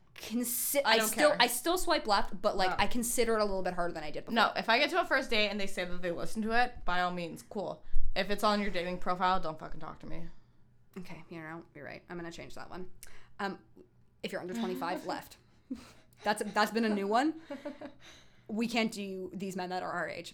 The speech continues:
Speaker 1: It's just not a thing. You're all immature. You
Speaker 2: I
Speaker 1: all
Speaker 2: think
Speaker 1: suck.
Speaker 2: I've been twenty-five my whole life, and
Speaker 1: I've been twenty-six since I was sixteen.
Speaker 2: Yeah,
Speaker 1: I
Speaker 2: that's how I feel. So, like, I just, no.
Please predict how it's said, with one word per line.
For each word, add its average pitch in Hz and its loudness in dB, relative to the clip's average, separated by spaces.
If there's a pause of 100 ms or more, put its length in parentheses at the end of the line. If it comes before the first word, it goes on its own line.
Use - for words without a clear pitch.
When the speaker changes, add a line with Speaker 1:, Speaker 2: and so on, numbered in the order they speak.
Speaker 1:
It's - -10 (180)
just 180 -4
not 180 -4
a 170 -10
thing. 180 -8
You're 180 -6
all 185 -2
immature. 175 -6 (120)
You 185 -8
Speaker 2:
I 277 4
Speaker 1:
all - 0
Speaker 2:
think 415 -2
Speaker 1:
suck. 453 6
Speaker 2:
I've 339 -2
been 220 2
twenty-five 226 -2
my 233 0
whole 240 -4
life, 240 -4 (120)
and 190 -2 (100)
Speaker 1:
I've 226 2
been 320 2
twenty-six 240 -6
since 208 -4
I - -2
was 180 -4
sixteen. 165 -12 (220)
Speaker 2:
Yeah, 190 0
Speaker 1:
I - -8
Speaker 2:
that's 180 -8
how 208 -6
I 185 -4
feel. 156 -12
So, 190 0
like, 180 -2
I 180 0
just, 175 -8
no. - -8